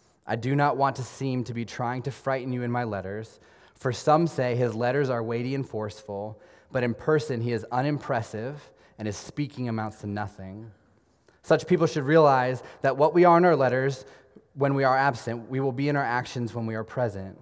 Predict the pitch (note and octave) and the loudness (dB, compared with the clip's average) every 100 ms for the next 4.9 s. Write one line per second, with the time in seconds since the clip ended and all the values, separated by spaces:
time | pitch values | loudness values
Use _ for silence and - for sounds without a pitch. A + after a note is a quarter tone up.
0 | - _ _ _ - C3+ C3 D#3+ E3+ C#3 | -20 _ _ _ -8 -4 2 6 6 4
1 | D3+ D#3+ E3+ - D#3 D3 D3 D3 C#3 - | 4 6 6 2 2 2 0 0 0 2
2 | C#3+ D3+ D#3 D3 D3+ C#3 - B2 A2+ - | 0 2 0 2 4 4 0 -4 -4 -6
3 | A2+ - A#2+ B2 - - C#3 - C3 C#3+ | -8 -6 -4 -6 -10 -8 -6 -2 0 2
4 | C3+ A2+ G2 - G2 - B2 - | 2 -2 -6 -10 -12 -12 -16 -20